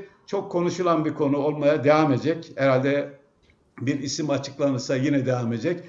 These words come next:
Ya bunlar, bu para falan meseleleri ben anlıyorum ki, e, yaygın bir durum.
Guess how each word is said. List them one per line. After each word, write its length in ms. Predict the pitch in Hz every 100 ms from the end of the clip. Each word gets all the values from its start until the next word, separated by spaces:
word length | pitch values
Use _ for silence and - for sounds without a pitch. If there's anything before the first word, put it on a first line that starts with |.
| - - -
Ya 240 | 202 -
bunlar, 480 | 214 220 180 165 165
bu 280 | 190 180 180
para 240 | 147 175 190
falan 300 | 165 170 185
meseleleri 680 | 156 135 147 135 131 139 165
ben 160 | 165 147 120
anlıyorum 520 | 151 165 170 135 120
ki, 240 | 143 175 170 - - -
e, 400 | 143 143 139 135 131 - - - - -
yaygın 540 | 135 160 180 208 175
bir 120 | 123
durum. 300 | 107 98 98